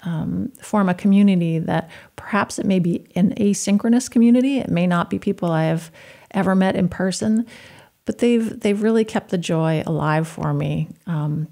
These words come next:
the same way that I've had joy in my medical career, I've had the joy in my artistic career as well. So I, I appreciate all of you who have taken the time to reach out, and I appreciate you today for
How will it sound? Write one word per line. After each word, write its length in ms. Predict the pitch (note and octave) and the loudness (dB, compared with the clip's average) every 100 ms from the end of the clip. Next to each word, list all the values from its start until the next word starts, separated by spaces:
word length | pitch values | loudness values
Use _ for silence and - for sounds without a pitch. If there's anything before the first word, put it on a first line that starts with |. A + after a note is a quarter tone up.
| - | -8
the 100 | - | -8
same 260 | - F#3+ | -4 0
way 120 | A3 A3 | 2 2
that 100 | G#3 | 0
I've 140 | G3+ | 0
had 200 | F#3 F3+ | -2 -4
joy 440 | F3 E3 D#3+ D#3+ - | -4 -2 0 -2 -2
in 80 | |
my 160 | D#3+ D3 | -2 -2
medical 320 | E3 G3 - | -2 -2 -4
career, 500 | - D#3+ E3 D#3 D#3 | -8 -6 -4 -2 -4
I've 120 | D#3+ | -6
had 220 | - E3 E3 | -6 -8 -8
the 60 | |
joy 640 | - D#3+ D#3 D#3 D3+ D#3 - | -10 -6 -4 -2 -4 -6 -6
in 220 | F3 D#3+ | -4 -2
my 100 | D#3 - | -2 -4
artistic 520 | D#3 - - - - | -6 -6 -10 -10 -10
career 480 | - D3+ D3+ D3 - | -8 -6 -6 -6 -8
as 200 | D#3+ E3+ | -10 -8
well. 340 | E3+ - - _ _ _ _ _ _ _ _ | -8 -8 -10 _ _ _ _ _ _ _ _
So 160 | - G3+ | -6 -2
I, 180 | G3+ F#3+ _ A#3 | 0 -2 _ -2
I 40 | |
appreciate 800 | B3 C4 C#4 B3+ - E3+ D#3+ D#3+ - | -2 -2 0 0 0 0 -2 -4 -6
all 220 | F3+ F#3 | -2 0
of 100 | F#3+ | 0
you 360 | G3 F#3+ F#3+ E3+ | 0 0 -2 -4
who 160 | - | -6
have 120 | D3 | -6
taken 300 | - G3 G3 | -6 -6 -2
the 60 | F#3 | -4
time 340 | F#3 E3+ E3 F3 | -4 -4 -2 -4
to 120 | - | -4
reach 240 | E3 D#3+ | -6 -4
out, 280 | D3+ E3 E3+ | -4 -4 -4
and 80 | G3+ | -4
I 60 | G3 | -4
appreciate 460 | - C4+ B3+ A#3 | -2 -2 0 0
you 200 | A3+ C4+ | 2 2
today 460 | A#3+ G3 G#3+ F#3 F#3 | 0 0 0 0 -2
for 500 | - G3+ - - | -6 -6 -4 -4